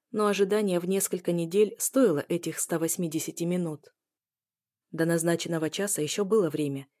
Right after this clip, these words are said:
и я неторопливо прогуливалась вдоль пышных кустов сирени, источающей сладкий навязчивый аромат. Оставалось полчаса, и я заскочила в кофейню моей любимой сети, недалеко от дома Лео, выпить капучино и настроиться на предстоящий вечер.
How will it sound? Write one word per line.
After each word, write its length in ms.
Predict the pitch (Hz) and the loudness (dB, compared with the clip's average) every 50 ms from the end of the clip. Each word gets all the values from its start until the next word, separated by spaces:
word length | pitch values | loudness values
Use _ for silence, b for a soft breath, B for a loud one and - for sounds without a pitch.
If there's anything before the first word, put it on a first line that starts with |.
| _ _ _ | _ _ _
и 100 | - 202 | -2 0
я 120 | 208 226 254 | 4 4 6
неторопливо 580 | 240 214 214 190 180 180 - 208 233 202 208 | 4 4 2 2 -2 0 0 0 0 0 0
прогуливалась 720 | 180 - 170 165 175 214 220 214 180 185 180 175 170 - - | -2 -2 -2 0 2 4 4 4 4 4 0 0 -2 -4 -6
вдоль 260 | 170 170 185 185 180 | -4 -2 -2 -2 -2
пышных 420 | 185 - 226 - - 202 190 - | 2 0 0 0 0 -4 -6 -4
кустов 360 | - 196 196 - - 208 208 | -4 -4 -4 0 0 0 0
сирени, 540 | - - 226 220 220 214 190 151 139 139 - - | 0 -2 -2 0 0 0 0 0 -2 -6 -6 -6
источающей 720 | 180 - - - 147 - - 175 185 185 175 - - 151 | -6 -6 -2 -2 -4 -4 -2 -4 -2 -2 -2 -4 -4 -6
сладкий 400 | - - 175 185 208 202 - 175 | -6 -4 -4 -4 -4 -4 -6 -6
навязчивый 600 | 156 151 151 147 151 165 - - - 160 160 156 | -4 -2 -2 -2 -2 -4 -4 -6 -6 -4 -4 -4
аромат. 360 | 156 156 156 151 147 135 - _ _ _ _ _ _ _ _ _ _ _ _ _ _ _ _ _ | -4 -6 -6 -6 -8 -8 -10 _ _ _ _ _ _ _ _ _ _ _ _ _ _ _ _ _
Оставалось 640 | - - 139 - - 151 135 151 180 214 226 220 - | -8 -6 -6 -2 -2 -2 0 0 2 2 0 -2 -2
полчаса, 680 | - 214 220 220 220 - 240 226 - - 160 147 139 - _ _ _ _ _ _ - | 2 2 2 2 2 -2 -4 -2 -2 -4 -4 -6 -8 -10 _ _ _ _ _ _ -4
и 60 | 127 160 | -2 0
я 160 | 160 170 170 | 2 2 2
заскочила 520 | 160 156 - - - 147 - - 185 175 | 2 0 -4 -4 -4 -4 -2 0 0 0
в 60 | 160 | 0
кофейню 420 | - - 156 143 - 214 220 190 170 | -2 -6 -6 -2 -2 0 0 0 -2
моей 280 | 160 165 165 185 196 | -2 -2 0 0 2
любимой 400 | 185 185 175 190 202 202 202 208 | 0 0 0 0 0 0 0 0
сети, 400 | 202 - - 156 139 - - - - | -2 -2 -4 -4 -6 -6 -8 -10 -6
недалеко 520 | - 170 160 156 156 147 147 - - - | -4 -4 -2 -2 0 -2 -2 -2 0 0
от 120 | 185 156 151 | 0 0 0
дома 240 | 165 170 175 170 | 0 -2 0 -2
Лео, 320 | 170 165 156 143 131 135 - _ _ _ _ _ _ - | -2 -2 -2 -4 -6 -6 -14 _ _ _ _ _ _ -8
выпить 340 | 202 202 247 262 - 185 - | 0 0 0 2 2 -2 -4
капучино 460 | - - - - 339 - - 262 247 | -4 -8 -6 -6 -4 0 2 4 4
и 80 | 196 170 | 4 2
настроиться 560 | 165 165 160 - - - 254 240 233 - 196 | 0 -2 -4 -2 2 2 2 2 2 0 -2
на 100 | 190 180 | -2 -4
предстоящий 640 | 180 - 175 - - - 160 165 180 185 - - 175 | -4 -4 -4 -4 -4 -4 -2 -2 -2 -2 -4 -6 -4
вечер. 420 | 160 151 - - - - - - | -4 -4 -6 -6 -10 -14 -14 -16